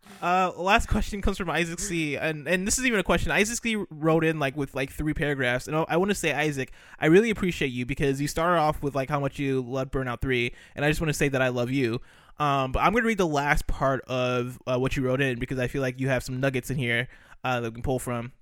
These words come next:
Uh, you say, or sorry, Isaac says,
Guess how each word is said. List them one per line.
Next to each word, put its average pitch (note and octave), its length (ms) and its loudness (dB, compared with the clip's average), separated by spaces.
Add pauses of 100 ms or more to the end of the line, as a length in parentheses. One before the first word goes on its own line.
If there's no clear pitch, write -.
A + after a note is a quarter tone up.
(600)
Uh, D#3+ 260 6
you F#3 80 -2
say, G3 360 2 (280)
or D3 140 2
sorry, C3+ 260 -2
Isaac G3+ 320 2
says, D#3 400 0